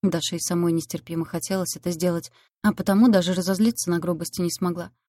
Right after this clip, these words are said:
В ванной она скинула домашний костюм и была вынуждена облачиться в велюровый халатик на молнии впереди, который едва доходил ей до колена. В общем-то, в таком виде перед гостями она не появлялась, но и Антон не гость, его сюда не звали.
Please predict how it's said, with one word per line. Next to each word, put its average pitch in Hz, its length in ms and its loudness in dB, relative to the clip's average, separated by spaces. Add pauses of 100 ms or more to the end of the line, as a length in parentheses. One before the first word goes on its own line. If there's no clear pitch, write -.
(180)
В 247 100 8
ванной 240 400 10
она 214 120 6
скинула 220 420 4
домашний 185 500 2
костюм 214 580 -2
и 240 100 4
была 208 200 6
вынуждена 214 500 6
облачиться 175 520 -4
в 165 60 -8
велюровый 165 360 -2
халатик - 520 -4
на 180 100 0
молнии 180 380 2
впереди, 196 520 -4 (100)
который 202 360 2
едва 175 300 0
доходил 180 440 2
ей 170 160 -4
до 165 100 -8
колена. 170 360 -8 (400)
В 185 120 2
общем-то, 175 420 -2
в - 80 -10
таком 170 300 -2
виде 170 240 -4
перед 190 260 -2
гостями 180 480 0
она 180 160 2
не 165 120 -2
появлялась, 202 580 0 (300)
но 208 160 8
и 190 60 4
Антон 214 460 4
не 165 100 0
гость, 160 340 -6 (120)
его 190 260 2
сюда 175 240 0
не 185 120 2
звали. 185 320 -2